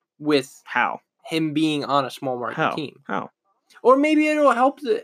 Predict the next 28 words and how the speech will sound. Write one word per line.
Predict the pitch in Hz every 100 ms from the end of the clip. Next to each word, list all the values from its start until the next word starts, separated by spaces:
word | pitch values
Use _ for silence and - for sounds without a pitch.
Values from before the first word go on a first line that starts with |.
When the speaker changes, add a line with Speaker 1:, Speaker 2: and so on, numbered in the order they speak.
| 185
Speaker 1:
maybe | 208 233 269
it'll | 254 214
help | 180 226 - _
the | 202
market | 175 151 151 147
of | 135
the | 131
team. | -
Speaker 2:
Has | 139
he | 190
really | 180 220 233
ever | 226
had | 202
a | 196
problem | 135 127 139 165
before? | 147 131 151 190 190 _ _ _
Speaker 1:
I | 143
mean, | 151 160 147 _ -
he's | 143
been, | 139 147 143 135 - _
he's | 139
always | 123 131 160 156
been | 147
a | 135
high | 135 139
caliber | 147 139 135
player. | 131 135 139 156
Speaker 2:
Right. | 202